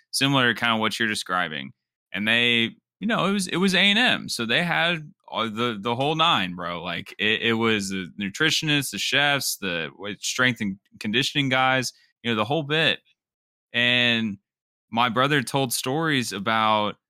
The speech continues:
guys that would be on that wait list, you know, <laughs> that literally losing weight each week, and they would do everything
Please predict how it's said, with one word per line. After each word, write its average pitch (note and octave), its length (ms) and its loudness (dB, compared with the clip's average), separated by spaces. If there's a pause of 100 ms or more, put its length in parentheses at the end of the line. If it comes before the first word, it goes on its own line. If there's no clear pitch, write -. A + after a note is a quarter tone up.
(160)
guys A#2+ 380 2
that A2 220 0
would A2 400 -2 (140)
be A#2+ 200 2
on A#2 240 4
that G#2 400 2
wait A2 320 0
list, F#2 600 -6 (180)
you F#2 100 -14
know, F2 120 -2
<laughs> - 140 -6 (180)
that B2+ 260 -4
literally G#2 560 -2 (320)
losing A#2+ 640 2
weight A2+ 240 0
each A2+ 260 -4
week, B2+ 360 -6 (560)
and A#2+ 160 2
they C3 120 4
would C3 180 2
do C3+ 140 2
everything C#3+ 840 2